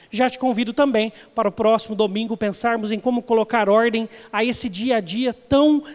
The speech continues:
crítico que nós temos vivido ultimamente. E por fim, nós vamos pensar como convidar outros que vivem neste caos a colocar ordem na vida deles também. Para isso eu quero convidar você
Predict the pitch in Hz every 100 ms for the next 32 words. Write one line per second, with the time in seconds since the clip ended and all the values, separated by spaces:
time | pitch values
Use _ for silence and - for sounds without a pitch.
0 | - _ _ _ - 320 349 - - 233
1 | 254 233 233 226 233 220 175 175 143 226
2 | 190 220 - - 214 220 233 214 202 208
3 | 208 - - - 277 302 247 - 233 233
4 | - - 226 202 233 226 - 208 240 233
5 | 254 254 - 262 240 285 254 214 208 -
6 | - - _ - 247 175 330 311 285 254
7 | 262 - 247 190 170 165 - - - 214
8 | - 240 214 208 196 196 185 180 - -
9 | 196 180 180 170 165 160 147 185 151 123
10 | _ _ - - - 262 262 254 240 226
11 | 233 220 202 208 185 - 240 240